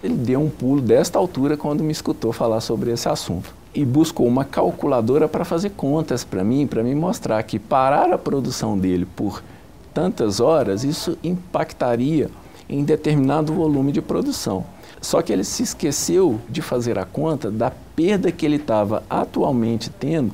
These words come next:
por conta de falhas recorrentes no seu processo. Então, isso foi um, é um caso muito comum que nós encontramos, onde nós precisamos, de fato, fazer contas e entender quais são os benefícios de se cumprir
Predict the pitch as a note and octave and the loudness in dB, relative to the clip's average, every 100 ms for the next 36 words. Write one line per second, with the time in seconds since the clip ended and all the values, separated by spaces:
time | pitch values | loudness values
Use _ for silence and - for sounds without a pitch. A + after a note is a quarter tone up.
0 | - - - - G#3 - E3 D#3+ D3+ D3 | -6 -20 -20 -8 -8 -2 0 0 0 -2
1 | D3+ D3 - C#3+ C#3+ C#3+ C#3+ - - D3 | -2 -4 0 2 4 2 0 -4 -4 -4
2 | - D#3 B2 B2+ - C3 - - - - | -2 0 0 -2 -2 -4 -4 -4 -4 -4
3 | - D2+ - - - - - - - - | -4 -6 -8 -16 -20 -20 -20 -14 -10 -2
4 | D3+ F#3+ - - E3 D#3 - A#2+ B2+ A#2 | 0 0 -2 -2 -2 -2 -2 -4 -2 0
5 | G#2 G2+ G2 F2 E2 F#2+ A#2 E3+ F3+ - | 2 2 0 -2 -4 -2 0 0 -2 -2
6 | C3+ A#2+ G3 B3 B2 A#2+ A2+ A#2 A#2 G2 | 2 2 2 0 -2 0 -2 -2 -4 -4
7 | - D#3+ F3 G3 - - - - B2+ A#2+ | -4 -2 -2 -2 -6 -14 -18 -8 -4 0
8 | C3 D3 - C3+ C3 C3 F#3+ F#3+ - C#3+ | 0 -2 -4 -2 0 0 0 -2 2 2
9 | - - D#3 D3 E3 - B2 C#3 D#3+ C#3+ | 2 -2 -2 -2 -4 -4 -2 -2 0 -2
10 | C#3 C3+ D#3+ D3 A2+ G2+ A#2+ D3 - - | -2 -2 -2 -2 -2 2 2 0 -8 -20
11 | - - D3 F#3 - C#3 D3 C#3 B2+ B2+ | -18 -2 0 2 0 0 0 0 -2 0
12 | C#3+ D#3 D3 C#3 E3+ - D#3+ D#3+ F3+ - | 0 0 0 -2 -2 -2 -4 -4 -6 -6
13 | D#3+ - E3 - B2+ C#3 | -4 -2 -2 0 0 0